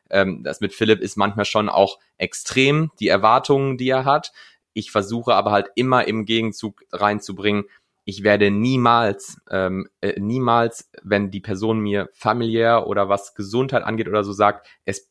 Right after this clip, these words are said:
ich, ich, ich fühle mich grad nicht wohl, dann w-, bin ich, bin ich sofort jemand, der sagt, ab nach Hause. Dann rocken wir es irgendwie anders und Hendrik, wie du es gerade gesagt hast,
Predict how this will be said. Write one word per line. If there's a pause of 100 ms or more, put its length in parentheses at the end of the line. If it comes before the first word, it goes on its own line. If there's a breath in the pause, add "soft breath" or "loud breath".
(120)
ich,
ich,
ich
fühle
mich
grad
nicht
wohl,
dann
w-, (160)
bin
ich, (260)
bin
ich
sofort
jemand,
der
sagt,
ab
nach
Hause.
Dann
rocken
wir
es
irgendwie
anders
und
Hendrik,
wie
du
es
gerade
gesagt
hast,